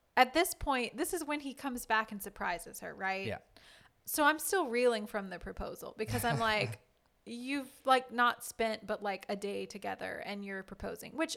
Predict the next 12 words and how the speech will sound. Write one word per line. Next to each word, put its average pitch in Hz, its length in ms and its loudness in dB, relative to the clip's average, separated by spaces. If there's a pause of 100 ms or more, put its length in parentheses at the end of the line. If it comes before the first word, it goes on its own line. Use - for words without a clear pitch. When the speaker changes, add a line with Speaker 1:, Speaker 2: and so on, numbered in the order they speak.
Speaker 1:
I 311 100 4
know 370 380 6 (220)
long, 240 680 2 (100)
a 226 100 4
long 226 440 0
time 214 320 -4
ago, 175 420 -4 (300)
this 214 200 0
did 202 160 -4
happen - 300 -4
with - 140 -14
people. - 380 -12